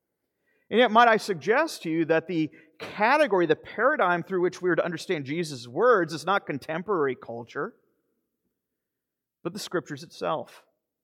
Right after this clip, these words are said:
We cannot be content to interpret Jesus' word pictures against the backdrop of how people use such imagery today.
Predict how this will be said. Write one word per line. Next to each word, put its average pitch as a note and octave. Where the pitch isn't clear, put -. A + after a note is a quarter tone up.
We D3
cannot G3+
be G#3+
content F3+
to E3+
interpret D3+
Jesus' D3+
word D3
pictures C3+
against B2+
the C3
backdrop C#3+
of B2
how C3+
people C#3+
use C#3
such -
imagery C#3+
today. A2+